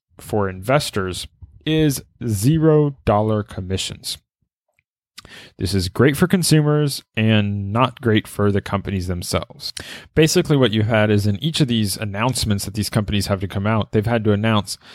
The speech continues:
"Yes, well, this is going to impact our revenues. We're gonna have four percent,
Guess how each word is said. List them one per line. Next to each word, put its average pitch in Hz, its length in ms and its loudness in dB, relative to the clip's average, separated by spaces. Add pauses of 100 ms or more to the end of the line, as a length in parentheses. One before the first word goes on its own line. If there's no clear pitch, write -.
(260)
"Yes, 131 480 2
well, 117 200 4
this 113 160 2
is 110 60 -4
going 110 240 0
to 107 80 2
impact 98 460 -2
our 80 120 -4
revenues. 110 720 0
We're 101 80 -6
gonna 98 260 -6
have 95 280 -6
four 120 320 2
percent, 113 500 0